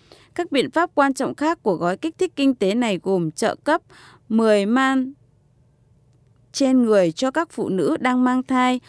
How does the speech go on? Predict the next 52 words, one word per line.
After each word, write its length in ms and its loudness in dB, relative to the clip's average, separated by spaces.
hỗ 180 0
trợ 300 -2
tài 180 -2
chính 300 -4
cho 140 -4
các 200 -4
doanh 220 0
nghiệp 160 -2
sản 260 -6
xuất 260 -4
ngũ 140 0
cốc, 280 -2
phân 260 0
bón 260 2
và 200 0
thức 220 -8
ăn 220 -2
gia 180 -2
súc 340 -6
để 160 -2
tăng 260 -4
sản 260 -6
lượng 240 0
trong 220 -4
bối 140 -2
cảnh 300 -2
nguồn 180 -2
cung 260 0
các 200 -6
mặt 160 -4
hàng 260 -4
này 260 -2
đang 200 -4
trở 240 -6
nên 180 -4
khan 240 -4
hiếm. 320 0
Chính 180 0
phủ 180 -2
Nhật 220 -2
Bản 260 -2
ước 200 -4
tính 260 0
gói 200 0
kích 200 -8
thích 180 -4
kinh 200 2
tế 180 0
mới 300 0
có 140 -4
thể 220 -2
giúp 220 -4